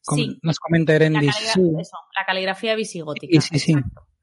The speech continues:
Speaker 2: O sea que
Speaker 1: Bueno, co-,
Speaker 2: que bueno,
Speaker 1: como todo, un poco una mezcla de varias
Speaker 2: Exacto, nos puede recordar un poco al árabe, pero no podría yo decir,
Speaker 1: Sí.
Speaker 2: además, no sé si hay ningún texto de Tolkien donde él diga abiertamente o reconozca o explique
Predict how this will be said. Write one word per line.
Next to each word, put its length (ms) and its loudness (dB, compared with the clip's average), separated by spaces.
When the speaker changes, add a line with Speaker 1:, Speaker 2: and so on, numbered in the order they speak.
Speaker 2:
O 80 -4
sea 200 0
que 1160 -2
Speaker 1:
Bueno, 180 2
co-, 120 2
Speaker 2:
que 40 -6
bueno, 80 -12
Speaker 1:
como 180 4
todo, 220 2
un 100 0
poco 140 2
una 160 4
mezcla 320 2
de 100 4
varias 380 2
Speaker 2:
Exacto, 460 -2
nos 160 -14
puede 160 2
recordar 400 2
un 80 0
poco 180 -2
al 120 0
árabe, 260 2
pero 160 -2
no 160 -2
podría 400 0
yo 120 -2
decir, 300 -2
Speaker 1:
Sí. 60 4
Speaker 2:
además, 400 6
no 260 -2
sé 160 -4
si 120 0
hay 120 2
ningún 320 -2
texto 280 -4
de 100 0
Tolkien 420 -2
donde 300 0
él 400 0
diga 500 0
abiertamente 640 -2
o 60 -2
reconozca 640 0
o 60 0
explique 720 -4